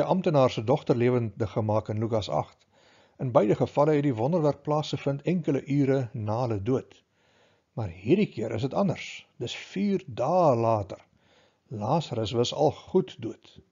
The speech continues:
Vertrou God se hart. God se tydsberekening is altyd perfek en God het altyd die regte motivering.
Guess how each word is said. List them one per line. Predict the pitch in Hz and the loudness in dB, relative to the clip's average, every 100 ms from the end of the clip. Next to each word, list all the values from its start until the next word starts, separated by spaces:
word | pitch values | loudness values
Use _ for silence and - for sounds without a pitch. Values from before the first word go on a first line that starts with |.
| _ _ - _ _ _ _ _ _ _ _ _ _ _ _ _ _ _ _ _ _ _ _ _ _ _ _ _ _ | _ _ -20 _ _ _ _ _ _ _ _ _ _ _ _ _ _ _ _ _ _ _ _ _ _ _ _ _ _
Vertrou | _ - 147 - - 156 123 | _ -16 -16 -6 4 6 6
God | - 110 | 4 -4
se | - | -6
hart. | 104 98 - - - _ _ _ _ _ _ - - | -8 -10 -12 -20 -20 _ _ _ _ _ _ -20 -8
God | 202 | -8
se | - | -6
tydsberekening | 202 202 - 117 117 139 127 | -2 -2 0 0 0 0 -2
is | 127 | -2
altyd | 135 139 117 | -2 -2 -2
perfek | 127 - 151 - - _ _ - - _ - | -6 -4 -4 -4 -20 _ _ -20 -20 _ -6
en | 202 | -6
God | - 208 | -2 0
het | 180 143 | 0 0
altyd | 147 165 127 | 0 2 2
die | 117 | 0
regte | 104 127 - | 0 -2 -2
motivering. | 117 110 107 - 131 - | -2 -2 -6 -2 -2 -2